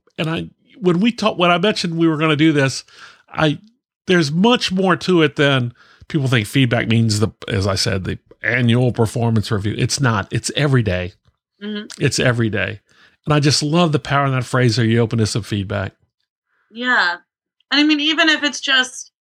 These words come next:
Speaker 2: you know, "Are you open to some feedback? I went over, you know, the project that you're working on right now." And it could even be in the beginning or middle phase of,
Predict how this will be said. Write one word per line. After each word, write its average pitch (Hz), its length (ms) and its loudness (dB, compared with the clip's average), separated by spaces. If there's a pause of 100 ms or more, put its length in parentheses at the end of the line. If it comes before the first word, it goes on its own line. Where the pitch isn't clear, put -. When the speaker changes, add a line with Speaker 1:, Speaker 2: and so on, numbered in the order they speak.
(380)
Speaker 2:
you 240 80 -8
know, 214 140 2
"Are 214 100 2
you 226 140 -4
open 226 220 -4
to 226 60 -2
some 226 180 -8
feedback? 208 580 -2
I 190 100 0
went 190 240 -4
over, 185 680 0
you 196 100 -8
know, 180 120 0
the 180 100 -4
project 180 400 0
that 185 100 -4
you're 175 140 -8
working 175 280 -2
on 170 140 0
right 170 180 0
now." 160 300 0 (220)
And 233 100 0
it 240 80 0
could 254 160 -2
even 247 360 -2
be 247 380 -2
in 233 100 -2
the 208 340 -6 (160)
beginning 202 560 0
or 190 100 2
middle 185 280 0
phase 185 440 0
of, 165 540 0